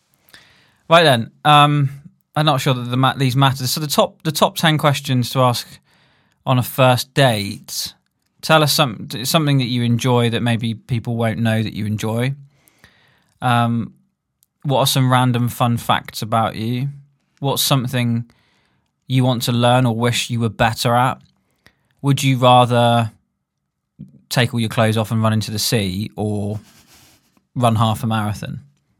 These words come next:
That, that type of thing. Would you rather? So we can make some of those up.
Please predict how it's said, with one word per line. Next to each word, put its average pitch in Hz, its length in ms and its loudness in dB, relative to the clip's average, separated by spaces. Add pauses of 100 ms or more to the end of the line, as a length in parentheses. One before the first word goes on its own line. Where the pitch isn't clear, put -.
(120)
That, - 180 -12
that - 160 -6
type - 240 -8
of 110 80 -10
thing. - 320 -10 (180)
Would 123 220 -6
you 113 120 -4
rather? 110 500 -4
So - 80 -12
we 110 40 -10
can - 120 -6
make 110 160 -6
some 123 140 -6
of 113 60 -2
those 113 160 -2
up. 131 160 -2